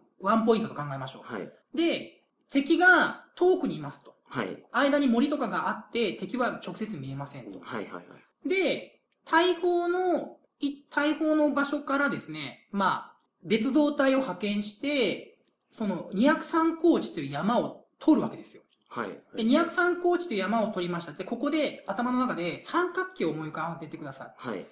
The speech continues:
Speaker 1: 一つは日本軍の大砲。
Speaker 2: はい。
Speaker 1: 一つは、旅順湾内のロシアの艦隊。
Speaker 2: はい。
Speaker 1: もう一つは二百三高地の山。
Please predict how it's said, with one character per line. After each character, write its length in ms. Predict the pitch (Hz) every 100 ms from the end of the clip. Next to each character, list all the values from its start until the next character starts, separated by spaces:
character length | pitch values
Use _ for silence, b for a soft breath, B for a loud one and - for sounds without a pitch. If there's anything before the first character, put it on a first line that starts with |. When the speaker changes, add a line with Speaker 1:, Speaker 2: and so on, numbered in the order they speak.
| _ _ -
Speaker 1:
一 240 | - 339
つ 120 | 302
は 440 | 330 349 170 - - _
日 100 | 196
本 180 | 214 190
軍 100 | 170
の 100 | 208
大 200 | 202 127
砲。 100 | -
Speaker 2:
は 60 | -
い。 40 | _
Speaker 1:
一 180 | - 339
つ 120 | -
は、 440 | 269 311 247 - - _ _ _ _
旅 160 | 220 220
順 180 | 220 220
湾 180 | 214 196
内 140 | 175
の 400 | 214 262 - - _ -
ロ 120 | 214
シ 120 | -
ア 60 | 220
の 80 | 233
艦 240 | 147 -
隊。 160 | - -
Speaker 2:
は 160 | - 107
い。 100 | -
Speaker 1:
も 80 | 269
う 40 |
一 120 | 349
つ 100 | 285
は 300 | 240 226 -
二 120 | 180 190
百 160 | 190
三 220 | 196 180
高 160 | 170 170
地 80 | 151
の 100 | 117
山。 200 | 101